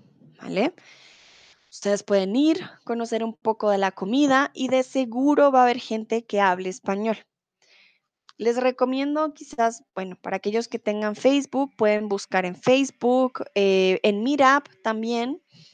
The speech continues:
hay eventos, ¿vale? Y puede ser algo también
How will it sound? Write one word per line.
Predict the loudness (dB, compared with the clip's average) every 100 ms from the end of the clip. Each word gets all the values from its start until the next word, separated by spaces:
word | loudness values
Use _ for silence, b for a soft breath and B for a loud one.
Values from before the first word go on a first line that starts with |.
| B 2
hay | 4 4
eventos, | 0 0 -2 -8 -14 -20 _
¿vale? | -8 -4 -2 -2 -6 _ _ B B B B B _
Y | 0 0 -2 -10 2
puede | 4 4
ser | 2 2
algo | 4 2 0
también | -2 -2 -2 -2 -2 -4 -10